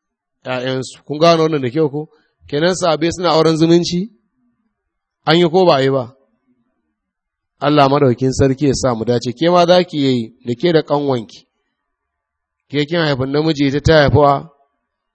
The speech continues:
mace sai a haɗa su aure. To shi wannan Abul As ɗin, bai ga wancan dangantaka ta kusa ba,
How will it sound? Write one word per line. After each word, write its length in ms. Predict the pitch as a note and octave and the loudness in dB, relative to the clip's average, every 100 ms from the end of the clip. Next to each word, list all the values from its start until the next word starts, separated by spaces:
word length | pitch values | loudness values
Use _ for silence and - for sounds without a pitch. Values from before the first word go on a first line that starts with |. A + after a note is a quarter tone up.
| _ | _
mace 240 | B2+ B2+ B2 | -8 -8 -8
sai 160 | - | -2
a 60 | D#3 | 0
haɗa 260 | C3 C#3+ B2 | 0 -2 -2
su 120 | A2 | -4
aure. 340 | B2+ A2+ G#2 G2+ _ _ _ _ _ _ _ _ _ - | -10 -10 -10 -14 _ _ _ _ _ _ _ _ _ -12
To 40 | C#3+ | -8
shi 140 | G#3+ | 2
wannan 260 | A#3+ A#3+ F3+ | 2 2 2
Abul 300 | G3+ F3+ F3+ | 0 0 0
As 300 | E3 D#3+ - | 2 2 0
ɗin, 160 | D#3 G#2 - _ _ _ _ _ _ _ _ | -6 -6 -14 _ _ _ _ _ _ _ _
bai 180 | A#2+ D#3 | -6 -2
ga 100 | E3 | 2
wancan 320 | G#3 A3 G3+ E3+ | 2 2 0 0
dangantaka 640 | D#3+ D3+ D3 F3 F3 E3 | -2 0 -2 -2 0 0
ta 120 | - | 0
kusa 260 | B2 B2 C3 | -4 -4 -2
ba, 120 | B2 | -2